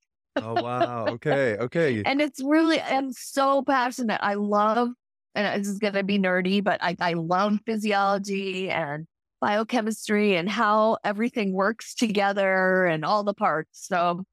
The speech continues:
Speaker 1: Yeah.
Speaker 2: that just, it fits my nerdiness.
Speaker 1: <laughs> I love it.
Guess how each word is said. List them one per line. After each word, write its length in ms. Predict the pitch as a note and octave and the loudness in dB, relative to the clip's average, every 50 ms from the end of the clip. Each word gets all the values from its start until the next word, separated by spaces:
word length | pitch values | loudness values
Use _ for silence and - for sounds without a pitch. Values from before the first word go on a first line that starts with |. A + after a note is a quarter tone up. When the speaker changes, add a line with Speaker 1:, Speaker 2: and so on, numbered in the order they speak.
| - - | -14 -8
Speaker 1:
Yeah. 340 | A2+ A2 A2 G#2+ G2+ G2 G2 - | -2 0 2 2 2 0 0 0
Speaker 2:
that 180 | G3+ G3 G3+ | -2 -2 -2
just, 260 | - G#3+ G3+ - - - | -4 -6 -6 -6 -6 -6
it 180 | - F#3+ - | -6 -6 -4
fits 220 | - A3+ G#3+ - - | -4 -4 -4 -4 -4
my 160 | G3+ F#3 F#3 | -4 -2 -2
nerdiness. 680 | F3+ E3+ F3 F3 E3 E3 D#3+ D#3 C#3+ D3+ F3 - - - _ _ | 0 0 0 0 0 -2 -4 -4 -4 -6 -6 -8 -12 -18 _ _
Speaker 1:
<laughs> 160 | _ _ _ - | _ _ _ -4
I 1400 | B2+ C#3 C3 - - D#3 - - C#3 - - - A#2+ - - - G#2+ - _ _ _ _ _ _ - A2+ A#2 | -4 -4 -4 -4 -6 -6 -6 -6 -10 -8 -8 -10 -10 -10 -10 -12 -14 -14 _ _ _ _ _ _ -2 0 0
love 280 | A#2+ B2 B2 B2 A2+ | 2 2 2 0 0
it. 180 | A2 G2+ F#2+ G2+ | 0 -2 -4 -4